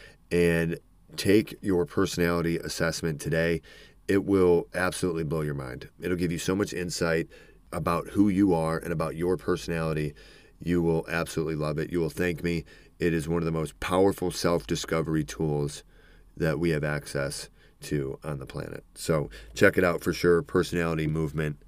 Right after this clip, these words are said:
dot com. And we're gonna jump right into it, and we can talk first about how to identify a D personality.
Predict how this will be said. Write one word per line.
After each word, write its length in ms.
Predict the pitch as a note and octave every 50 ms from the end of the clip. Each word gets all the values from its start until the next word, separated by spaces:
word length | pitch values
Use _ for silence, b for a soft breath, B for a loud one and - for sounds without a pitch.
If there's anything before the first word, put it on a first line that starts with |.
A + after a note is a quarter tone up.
| - -
dot 240 | D2+ C#2+ C#2 C#2
com. 380 | - - D2 C#2 C#2 C2+ C2+ - - B B B B B B -
And 160 | - G2 F#2 F#2+
we're 120 | A2 A2
gonna 140 | A2+ B2 A2
jump 240 | G#2 A2 G2+ E2 G2
right 160 | G2+ F#2+ F#2
into 280 | G2 G#2 G2+ F#2 E2+
it, 160 | E2+ E2+ E2+ - -
and 140 | - F2 F2+
we 100 | G#2+ A#2
can 140 | A#2 A2+ G2
talk 280 | - G#2 F#2+ F#2+ -
first 420 | - - A2 A2+ A2+ G2+ - - - _ _ -
about 200 | - F2+ F2+ E2+
how 180 | - F#2+ G2 A2
to 60 | A#2+
identify 760 | A#2 A2 F2+ D#2 F#2 F2+ F#2 F#2 - - E2+ D#2+ D#2+ D#2+ D#2+ -
a 80 | E2+ E2+
D 240 | D#2 - F2+ F2 E2
personality. 680 | - - E2 D#2 - D2+ D2+ D2+ C#2+ C#2+ D2 D2 D2